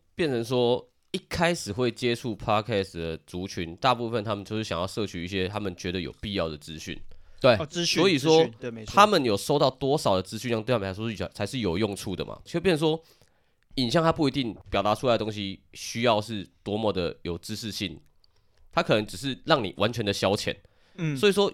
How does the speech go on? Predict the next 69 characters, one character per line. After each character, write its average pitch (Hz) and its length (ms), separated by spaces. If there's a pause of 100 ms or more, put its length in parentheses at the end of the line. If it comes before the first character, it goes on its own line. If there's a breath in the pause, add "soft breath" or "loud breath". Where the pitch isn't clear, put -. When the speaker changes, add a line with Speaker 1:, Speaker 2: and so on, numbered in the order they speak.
(100)
Speaker 1:
爆 160 160
炸 147 200
的 117 120
成 110 220
长 104 100
很 101 160
多 120 160
就 131 60
变 131 140
成 - 20
说， 117 100
我 95 120
们 95 80
刚 107 120
刚 113 60
说 110 180
的 104 60
所 95 140
谓 92 60
的 95 100
烂 98 180
咖， 87 160
就 113 100
像 113 160
我 78 140
们， 50 140 (420)
<laughs> - 500
就 - 120
像 160 100
我 127 80
们， 92 160 (320 soft breath)
我 131 100
们 135 140
很 139 60
多 190 240
就 214 100
是 202 160
其 - 160
实 160 80
我 131 140
们 107 100
没 117 100
有 147 120
在 135 100
传 110 320
达 101 160
任 123 220
何， 95 340 (140)
也 110 80
不 127 80
是 - 20
说 196 80
没 165 120
有 110 100
任 131 240
何 92 180
啊， 87 80
就 123 80
是 123 180 (800 soft breath)
资 175 140
讯 175 140
量 156 160
没 120 80
有 131 180 (220)
明 135 180
显 151 180
的 107 80
不 135 140
足 82 300